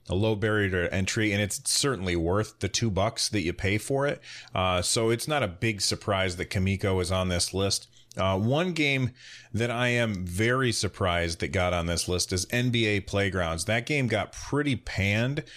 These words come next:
uh, when it came out, and I don't feel like, uh, it deserves to be on the list with the rest of these games. I heard that there were some really, really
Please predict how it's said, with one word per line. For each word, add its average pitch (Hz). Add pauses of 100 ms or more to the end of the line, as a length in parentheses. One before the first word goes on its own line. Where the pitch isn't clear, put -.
(240)
uh, 90
when 110
it 104
came 113
out, 107
and 110
I 87
don't 113
feel 113
like, 104 (500)
uh, 90
it 110
deserves 98
to -
be 107
on 104
the 98
list 92
with 104
the 92
rest 95
of 98
these 95
games. 101
I 90
heard 104 (360)
that 98
there 110
were 104
some 95
really, 147
really 107